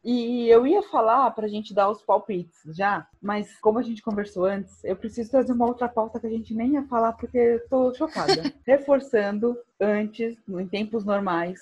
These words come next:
Speaker 1: Roland Garros é disputado entre maio e junho, que é primavera em Paris.
Speaker 2: Que é cinquenta graus, basicamente.
Speaker 1: É, mais ou, é,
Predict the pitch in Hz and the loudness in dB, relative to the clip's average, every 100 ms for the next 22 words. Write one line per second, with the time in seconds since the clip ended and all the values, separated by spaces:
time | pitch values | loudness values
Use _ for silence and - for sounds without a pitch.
0 | - 202 190 190 190 190 190 180 185 190 | -18 -6 -2 0 0 0 2 0 0 -2
1 | 196 180 170 175 - 214 208 165 175 190 | -4 -8 -18 -20 -14 -6 -4 -2 -2 -4
2 | 214 233 208 165 170 196 220 247 202 190 | -4 -2 0 0 -2 -4 -4 -4 -4 -6
3 | 240 254 _ 240 190 202 208 220 208 175 | -8 -10 _ 2 2 2 0 0 2 -2
4 | 170 185 - - 202 233 247 180 - _ | 0 -4 -6 -10 -6 0 0 -2 -8 _
5 | - 254 - 269 269 269 294 359 330 262 | -2 0 2 2 4 4 4 2 2 0
6 | 208 196 214 202 190 170 139 - 202 220 | 0 -4 -8 -6 -4 -4 -6 -2 2 2
7 | 226 190 165 | 0 0 -2